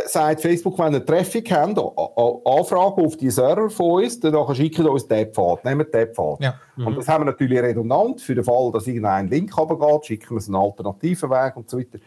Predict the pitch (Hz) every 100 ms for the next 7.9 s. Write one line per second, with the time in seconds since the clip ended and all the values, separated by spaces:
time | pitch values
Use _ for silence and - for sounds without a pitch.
0 | - 110 104 151 135 123 143 123 117 -
1 | 113 104 90 87 - - - - - 156
2 | 165 _ - 107 135 139 165 - 107 -
3 | 160 165 - 170 160 110 104 - 143 151
4 | 120 127 117 120 120 120 120 - - -
5 | - 123 95 98 110 - - - - 131
6 | 147 147 - 113 151 156 131 113 160 190
7 | 147 131 - 175 214 - 110 107 185